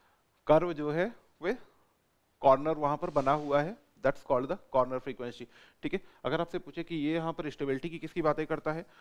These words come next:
तो with the help of phase margin and gauge margin, ठीक है, यहाँ पर आप लोग phase margin plus gain margin उठा करके लाते हो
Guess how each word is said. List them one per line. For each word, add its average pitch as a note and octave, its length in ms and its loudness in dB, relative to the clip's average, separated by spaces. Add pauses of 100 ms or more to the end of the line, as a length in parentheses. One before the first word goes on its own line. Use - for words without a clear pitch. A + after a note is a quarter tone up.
(220)
तो C3+ 60 -8
with C3+ 160 -4
the C#3 120 2
help E3+ 380 2
of C#3 180 4 (180)
phase E3 220 0
margin D3 440 2
and D3 120 -8
gauge D3+ 240 -2
margin, A#2+ 340 -6 (380)
ठीक C#3 80 -8
है, D#3+ 60 0
यहाँ C#3+ 280 -6
पर F3 140 -4
आप C#3 220 -2
लोग D#3 180 -10
phase D#3+ 220 -4
margin C#3+ 380 -2
plus D#3 260 -8
gain D3 180 -2
margin C#3+ 400 0
उठा C#3+ 220 -6
करके E3 260 -8
लाते C3+ 300 0
हो D#3+ 120 -8